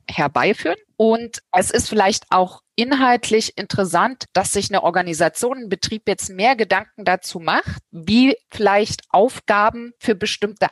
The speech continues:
Arbeitsumgebungen verteilt werden. Also, dass man eben die sogenannte Stillarbeit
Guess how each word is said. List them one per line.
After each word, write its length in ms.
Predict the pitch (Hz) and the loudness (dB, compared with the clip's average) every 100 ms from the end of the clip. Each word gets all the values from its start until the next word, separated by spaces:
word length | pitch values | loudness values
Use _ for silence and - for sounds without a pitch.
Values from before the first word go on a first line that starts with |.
| - | 0
Arbeitsumgebungen 1400 | 185 233 175 151 - 160 156 - 156 151 151 135 131 _ - | 0 2 2 0 -6 -16 -18 -4 -2 -2 -6 -10 -20 _ -6
verteilt 580 | 185 - - 160 151 | -4 -2 0 2 2
werden. 400 | 147 135 123 120 _ | 2 0 0 -8 _
Also, 220 | 170 170 | -2 0
dass 220 | 180 196 | 0 0
man 160 | 214 202 | 0 -2
eben 360 | - 180 180 175 - | -2 -2 -4 -16 -8
die 80 | 175 | -4
sogenannte 480 | 180 175 170 175 | -2 -2 -2 -2
Stillarbeit 1120 | 175 - - 226 262 - 165 165 151 196 285 | -4 -2 2 4 4 2 2 2 2 2 0